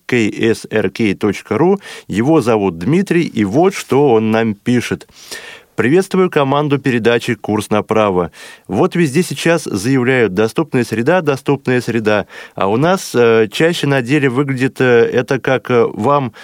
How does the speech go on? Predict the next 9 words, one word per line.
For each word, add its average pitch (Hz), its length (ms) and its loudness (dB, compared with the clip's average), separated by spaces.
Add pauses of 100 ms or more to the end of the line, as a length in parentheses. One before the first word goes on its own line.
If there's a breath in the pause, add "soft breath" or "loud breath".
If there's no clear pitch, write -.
(100 loud breath)
доступна 147 640 0
всякая 147 600 0
опасность". 117 760 0 (300 loud breath)
А 98 120 2
вы 139 140 2
вот 180 220 0
не 175 80 4
обсудили 156 420 0
вопрос, 151 580 2